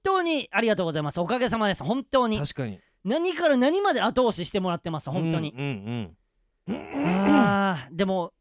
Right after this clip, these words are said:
Speaker 1: 厳しいね。今年の二回戦。
Speaker 2: あれな。まあ、えっと、今日撮ってる時点で、
Speaker 1: うん、うん。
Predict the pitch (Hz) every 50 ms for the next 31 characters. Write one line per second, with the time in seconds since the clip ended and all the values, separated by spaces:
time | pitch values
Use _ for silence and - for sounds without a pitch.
0 | _ _ _ - - - 208 185 196 202 - 302 247 240 220 208 196 - - -
1 | _ _ _ - - - 190 - - 196 190 190 - - 196 170 - - - _
2 | _ _ _ _ _ _ _ _ _ _ _ - - - - 82 78 - 76 80
3 | 92 95 _ _ _ _ _ _ _ 160 160 165 175 180 180 170 - 170 - -
4 | - 277 269 - - 190 202 - _ _ 214 214 208 214 175 185 185 185 170 143
5 | 120 120 120 131 123 185 185 180 165 127 98